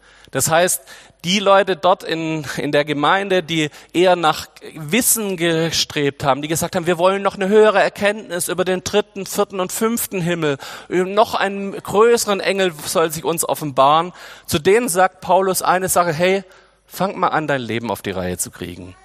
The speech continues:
Fangt mal an, Tugenden in deinem Leben anzufangen, die auch dafür sprechen, dass du zu Jesus gehörst. Wo sichtbar wird für deinen Nachbar, dass du zu Christus gehörst.“ Das ist seine Antwort auf höhere Erkenntnis, sagt: „Hey, echte Weisheit sieht man was anderem.“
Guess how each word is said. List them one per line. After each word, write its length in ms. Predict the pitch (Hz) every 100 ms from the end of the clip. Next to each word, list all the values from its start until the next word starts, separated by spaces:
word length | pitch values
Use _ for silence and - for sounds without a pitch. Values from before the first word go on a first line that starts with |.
| - _ _
Fangt 320 | - 190 214
mal 140 | 196 196
an, 200 | 175 -
Tugenden 580 | - 208 214 202 170
in 140 | 160 151
deinem 240 | 147 147
Leben 400 | 147 165 180 170
anzufangen, 1160 | - 117 165 185 - 151 143 - 143 151 156 156 - - _ _
die 160 | 147 151
auch 140 | 135
dafür 240 | 123 123 120
sprechen, 480 | - - 117 127
dass 180 | 107 98
du 80 | 107
zu 140 | -
Jesus 320 | 98 98 98 -
gehörst. 480 | 85 92 90 - - - -
Wo 120 | 147
sichtbar 640 | - - 196 - - 180
wird 140 | 151 -
für 120 | 151
deinen 260 | 139 135 131
Nachbar, 380 | 139 - -
dass 180 | 127 120
du 120 | -
zu 160 | 131 131
Christus 440 | - 127 - 113
gehörst.“ 400 | - 90 95 -
Das 140 | 185 185
ist 140 | 196
seine 260 | 190 185 -
Antwort 380 | 156 208 190 165
auf 220 | 147 -
höhere 280 | 165 175 156
Erkenntnis, 600 | 135 156 160 165 170 -
sagt: 180 | 156
„Hey, 260 | 160 160 180 - - - - _ - -
echte 460 | 165 165 - 160
Weisheit 840 | 143 147 165 - 139 135 135 - - -
sieht 320 | - 143 143
man 180 | 131 120
was 140 | 110
anderem.“ 560 | - 107 104 92 92